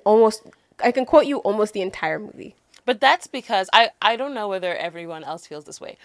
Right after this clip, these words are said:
Speaker 2: but the fact that this actor can play
Speaker 1: Oh. Heath Ledger?
Speaker 2: Heath Ledger. But, like,
Speaker 1: Heath
Speaker 2: who, who is
Speaker 1: Ledger.
Speaker 2: his
Speaker 1: Patrick,
Speaker 2: character?
Speaker 1: Patrick Verona.
Speaker 2: Patrick. So the fact that he can play Patrick Verona, but then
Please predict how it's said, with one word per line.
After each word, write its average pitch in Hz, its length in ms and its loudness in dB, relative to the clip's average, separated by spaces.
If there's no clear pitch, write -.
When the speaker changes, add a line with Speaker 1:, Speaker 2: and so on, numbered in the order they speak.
Speaker 2:
but 220 160 -8
the - 100 -8
fact 214 600 -4
that 180 560 2
this 180 220 -12
actor 170 320 -2
can 180 200 -12
play 165 420 -6
Speaker 1:
Oh. 190 300 -14
Heath 277 200 -2
Ledger? 269 400 4
Speaker 2:
Heath 240 260 -14
Ledger. 185 540 -8
But, 214 120 -2
like, 208 140 4
Speaker 1:
Heath 247 100 0
Speaker 2:
who, 269 140 -2
who - 0 -
is - 60 -12
Speaker 1:
Ledger. 185 460 2
Speaker 2:
his 185 500 -2
Speaker 1:
Patrick, 220 340 4
Speaker 2:
character? 202 260 0
Speaker 1:
Patrick 233 360 2
Verona. 208 400 4
Speaker 2:
Patrick. 214 440 2
So 233 100 -4
the 226 80 -6
fact 294 200 0
that 359 60 -8
he 339 60 -6
can 269 160 -10
play 220 220 -2
Patrick 208 500 -2
Verona, 170 640 -6
but 185 100 -14
then 190 160 -4